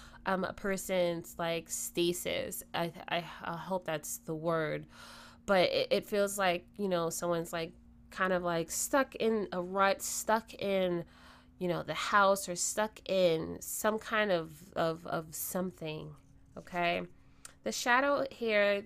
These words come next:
uh, the challenge, I should say, the challenge is the Four of Materials.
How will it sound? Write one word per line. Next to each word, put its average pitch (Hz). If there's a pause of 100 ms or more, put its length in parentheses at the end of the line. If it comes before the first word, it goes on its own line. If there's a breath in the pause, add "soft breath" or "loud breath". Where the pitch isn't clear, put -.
(140)
uh, 180 (1500 soft breath)
the -
challenge, 208
I -
should 180
say, 175
the 175
challenge 214
is 185
the 190
Four 185
of 180
Materials. 180